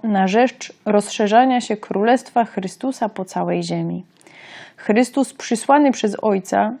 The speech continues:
jest źródłem i początkiem całego apostolstwa Kościoła. Jest więc oczywiste, że skuteczność apostolstwa, zarówno tych, którzy zostali wyświęceni, jak i świeckich, zależy od ich żywego zjednoczenia z Chrystusem.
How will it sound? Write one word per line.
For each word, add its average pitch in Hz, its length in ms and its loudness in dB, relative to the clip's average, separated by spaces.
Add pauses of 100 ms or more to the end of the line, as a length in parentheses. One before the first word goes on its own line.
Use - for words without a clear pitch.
(140)
jest 202 300 -4
źródłem 262 640 2
i 247 120 -2
początkiem 247 680 -2
całego 262 540 2
apostolstwa 233 760 -2
Kościoła. - 680 -4 (400)
Jest 196 260 0
więc 208 240 -2 (120)
oczywiste, 254 760 -4 (480)
że 196 140 0
skuteczność 233 840 0
apostolstwa, - 880 -2 (220)
zarówno 185 420 0
tych, 254 340 0
którzy 175 320 -6
zostali 185 400 -2
wyświęceni, 214 760 -2
jak 185 240 -4
i - 60 -8
świeckich, - 800 -6 (460)
zależy 233 520 4
od 226 260 0
ich 208 200 2
żywego 240 500 2
zjednoczenia 202 640 0
z - 100 -14
Chrystusem. - 760 -8